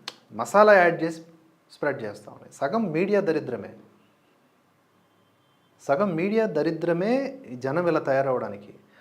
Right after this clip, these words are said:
చూడండి, ఓ మంచి ప్రవచన కార్యక్రమం వస్తూ ఉంటే దానికి వ్యూవర్‌షిప్, టీఆర్పీ ఉండదు. అదే ఒక, ఒక,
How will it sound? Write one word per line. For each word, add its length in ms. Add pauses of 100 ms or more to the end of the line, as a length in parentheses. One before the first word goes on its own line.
(200)
చూడండి, 280
ఓ 60
మంచి 300
ప్రవచన 420
కార్యక్రమం 580
వస్తూ 300
ఉంటే 480 (100)
దానికి 300
వ్యూవర్‌షిప్, 680
టీఆర్పీ 360
ఉండదు. 360 (1800)
అదే 120
ఒక, 180
ఒక, 300